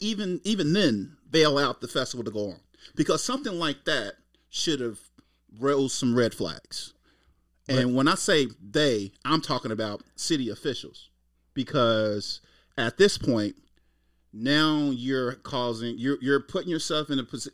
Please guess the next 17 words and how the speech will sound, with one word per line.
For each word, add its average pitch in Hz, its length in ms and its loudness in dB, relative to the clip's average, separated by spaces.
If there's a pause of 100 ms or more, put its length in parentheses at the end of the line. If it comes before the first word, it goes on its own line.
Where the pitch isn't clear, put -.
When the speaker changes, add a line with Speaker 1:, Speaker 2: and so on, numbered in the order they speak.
Speaker 1:
predicament 123 500 -6
where, 107 440 -2 (360)
um, 98 460 -8
it 107 100 -8
could - 100 -10
potentially 127 400 -4
be 107 460 -8 (840)
like - 140 -16
a - 40 -10
mass 107 280 -6
casualty 113 380 -4
event, 101 340 -6 (360)
but - 360 -4 (920)
not 113 320 2
enough 131 260 2
people 127 580 0
were, 110 520 0